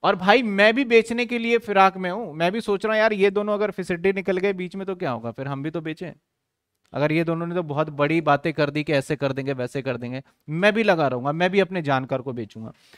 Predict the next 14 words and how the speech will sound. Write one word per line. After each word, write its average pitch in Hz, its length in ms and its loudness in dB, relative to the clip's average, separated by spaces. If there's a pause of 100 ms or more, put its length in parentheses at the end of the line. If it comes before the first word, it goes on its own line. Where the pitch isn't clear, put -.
(220)
हालांकि 180 400 6
ये 220 220 2
बेच 180 360 6
देते 127 280 -4
हैं, 85 260 -12 (280)
नहीं 185 280 4
बेचेंगे 226 440 2
तो 247 120 0
भैया 202 240 2
क्या 214 300 4
तुम्हें 175 240 -2
ही 196 40 -2
खरीदना 202 340 -4
पड़ेगा। 220 420 -12